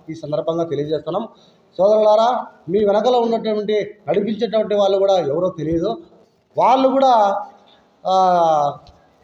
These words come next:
చాలా చేసినటువంటి వాళ్ళు అనేటువంటిది కూడా మాకు వచ్చిన సమాచారం. వాళ్ళ డేటా కూడా తీస్తాం ఖచ్చితంగా. వాళ్ళది కూడా, ఆ, చేస్తామని కూడా ఈ సందర్భంగా తెలియజేస్తా ఉన్నాము. అంతేకాకుండా వారికి న్యాయం జరిగేంత వరకు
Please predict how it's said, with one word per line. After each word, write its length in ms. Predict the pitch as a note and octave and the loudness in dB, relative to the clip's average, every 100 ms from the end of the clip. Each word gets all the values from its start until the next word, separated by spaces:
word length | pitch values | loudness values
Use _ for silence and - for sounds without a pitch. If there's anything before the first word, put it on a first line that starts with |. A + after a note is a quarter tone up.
| _ F#3 F3 G3+ | _ -10 -2 2
చాలా 180 | G#3+ G3+ F#3 D#3+ D3 D#3 | 4 4 4 2 0 -2
చేసినటువంటి 440 | G#3 G#3+ F#3+ F#3 | -4 -4 -4 -2
వాళ్ళు 200 | F#3 F3+ | 0 0
అనేటువంటిది 400 | F3+ E3 E3+ E3 | 0 -2 -6 -6
కూడా 260 | E3+ F#3 E3 - - | -4 -2 -2 -6 -8
మాకు 180 | E3 F#3+ | -4 -2
వచ్చిన 200 | F#3 F#3+ | -2 -2
సమాచారం. 540 | G3 E3 E3+ E3 F3 A3+ - _ E3 | -4 -4 -6 -6 -8 -8 -12 _ 0
వాళ్ళ 160 | G3+ | 2
డేటా 280 | G#3 G#3+ G#3+ | 2 2 2
కూడా 180 | G#3 G3+ | 2 2
తీస్తాం 460 | - D3 D#3+ E3+ E3+ | 0 -8 -6 -4 -4
ఖచ్చితంగా. 520 | D3 - E3+ F3+ B3 - - - _ _ _ _ _ _ _ - | -8 -6 -4 -2 -2 -6 -18 -20 _ _ _ _ _ _ _ -2
వాళ్ళది 260 | F3+ G3+ | 0 2
కూడా, 360 | G3+ G3+ F3 C3 - - - | 2 2 2 -2 -10 -20 -4
ఆ, 60 | E3+ E3 D3+ C#3+ B2+ A#2+ - _ F#3 | 0 2 2 2 0 -4 -12 _ 0
చేస్తామని 480 | F#3 F3+ F3 E3+ | 0 0 -2 -2
కూడా 180 | E3+ F#3 D#3 - - D#3 | 0 0 0 -4 -16 -18
ఈ 20 | |
సందర్భంగా 440 | D3+ D#3 E3 E3+ | -6 -4 -2 -2
తెలియజేస్తా 500 | E3+ C3+ D3+ D#3+ E3 | -2 -2 -2 -2 0
ఉన్నాము. 360 | D#3+ D#3+ A3 A#3 - _ C#3+ | -2 -2 -2 -4 -10 _ -6
అంతేకాకుండా 880 | F#3 A#3 A3+ G#3 G3 G#3 C4+ B3+ - _ C#3+ | -2 0 4 4 2 0 0 -2 -10 _ -2
వారికి 380 | F#3+ C#4 D4 | 2 2 2
న్యాయం 380 | C4 A3 A#3 B3 | 0 2 2 2
జరిగేంత 360 | G#3 G3 F#3+ F3 | 2 2 0 0
వరకు 360 | E3 D#3+ B2 | -2 -2 -6